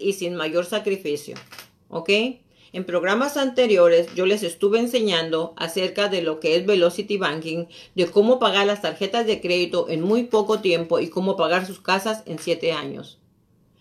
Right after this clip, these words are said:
Si van a los programas de atrás, hablando, ahí, ahí va a estar los programas, cómo pagar tu casa en siete años, cómo pagar tus tarjetas de crédito en menos tiempo.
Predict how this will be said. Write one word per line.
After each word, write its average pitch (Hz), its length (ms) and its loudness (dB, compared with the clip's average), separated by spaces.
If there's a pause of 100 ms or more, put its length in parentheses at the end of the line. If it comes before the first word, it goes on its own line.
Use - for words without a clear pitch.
(140)
Si - 180 -6
van 202 220 2
a 247 60 6
los 269 100 2
programas 202 480 0
de 185 80 2
atrás, 175 500 -2
hablando, 175 540 0
ahí, 170 160 2
ahí 170 80 4
va 185 60 2
a 196 60 0
estar 190 180 -2
los 196 80 -2
programas, 170 480 2
cómo 196 260 -2
pagar 175 320 2
tu 170 100 -6
casa 170 280 -2
en 160 100 -6
siete 165 320 0
años, 160 340 -4
cómo 196 300 -2
pagar 170 300 2
tus 180 140 -6
tarjetas 170 340 -2
de 165 120 0
crédito 165 460 4
en 156 100 -2
menos 165 300 -6
tiempo. 156 380 -6